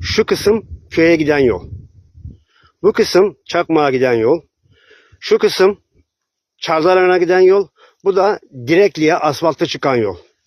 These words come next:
Lütfen bakın bak. Şu anda neler görüyoruz yol üstlerinde, orman içerisinde bak. Neler görüyoruz bak. Değerli arkadaşlar yapmayın ya. Lütfen yapmayın ya. Bu ormanlar, bu toprak, bu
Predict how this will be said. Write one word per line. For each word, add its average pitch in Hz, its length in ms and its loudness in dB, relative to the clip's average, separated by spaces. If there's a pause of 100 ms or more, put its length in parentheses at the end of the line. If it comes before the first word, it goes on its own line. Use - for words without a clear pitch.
(300)
Lütfen 196 420 2
bakın 135 280 0
bak. 127 240 -4
Şu - 240 0
anda 180 400 2
neler 170 320 2
görüyoruz 123 580 -2 (100)
yol 151 200 2
üstlerinde, 110 580 -4
orman 147 360 2
içerisinde 113 480 -4
bak. 117 120 -4 (360)
Neler 143 220 0
görüyoruz 104 400 -4
bak. 101 120 -6 (800)
Değerli 160 260 2
arkadaşlar 156 500 -2
yapmayın 135 560 0
ya. 104 100 -4
Lütfen 165 340 -2
yapmayın 127 460 0
ya. 113 180 0
Bu 170 260 0
ormanlar, 160 640 2
bu 170 80 0
toprak, 151 460 -4
bu 156 280 0